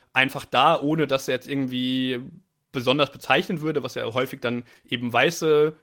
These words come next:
Gruppen sind, die einfach gar nicht besonders Gegenstand von Debatten sind, sondern einfach normal, als normal geltend da sind und dass man solche Dynamiken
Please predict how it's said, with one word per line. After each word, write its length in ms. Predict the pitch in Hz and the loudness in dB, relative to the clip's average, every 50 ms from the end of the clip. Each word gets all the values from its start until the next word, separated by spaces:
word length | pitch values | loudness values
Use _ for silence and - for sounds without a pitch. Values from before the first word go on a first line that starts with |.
| _ _ | _ _
Gruppen 320 | - 139 156 - 170 151 | -8 -8 -6 -6 -6 -6
sind, 220 | 135 143 147 143 135 | -4 -4 -4 -4 -4
die 80 | 123 | -4
einfach 280 | 117 120 120 117 - - _ _ _ _ _ _ - | -4 -4 -6 -8 -10 -14 _ _ _ _ _ _ 0
gar 200 | - 117 127 139 | 2 2 2 2
nicht 140 | 147 - - | 0 -4 -6
besonders 580 | 139 123 135 135 135 127 123 - - - - _ _ | -4 -2 0 0 0 -2 -4 -6 -12 -14 -18 _ _
Gegenstand 460 | - 135 143 160 165 - - 135 135 | 0 0 2 0 0 -2 -4 -4 -2
von 100 | - 127 | -2 -4
Debatten 360 | 123 120 139 151 - 196 185 160 | -2 0 0 -2 -2 -2 -6 -4
sind, 180 | 165 156 147 | -4 -4 -4
sondern 200 | - 127 123 117 | -4 -4 -4 -4
einfach 180 | 117 123 - - - | -4 -6 -8 -10 -12
normal, 720 | - - 131 123 117 117 117 120 127 139 139 135 - - _ _ _ _ | -10 -6 -4 -4 -2 0 2 2 4 4 2 0 -2 -6 _ _ _ _
als 240 | _ - 131 120 - 131 | _ -4 -4 -4 -2 -2
normal 380 | 127 123 120 117 127 135 143 | -2 0 2 2 4 2 2
geltend 540 | 139 - 123 131 139 131 - 131 127 127 - _ _ _ _ _ _ _ - | 2 2 0 0 0 -2 -2 -4 -6 -6 -8 _ _ _ _ _ _ _ 0
da 200 | - 120 135 170 | 2 2 4 2
sind 200 | 175 196 185 170 | 2 -2 -6 -6
und 140 | 135 135 127 | -6 -4 -4
dass 100 | 127 - | -4 -2
man 160 | 139 127 120 | -4 -4 0
solche 500 | 139 170 175 175 165 - 147 147 143 143 - _ _ _ _ - | 2 2 2 2 2 2 2 2 2 2 -2 _ _ _ _ -6
Dynamiken 800 | 131 127 117 127 156 190 214 208 - 175 175 180 185 190 190 | -4 0 0 2 2 0 -2 -4 -4 -4 -4 -4 -6 -8 -12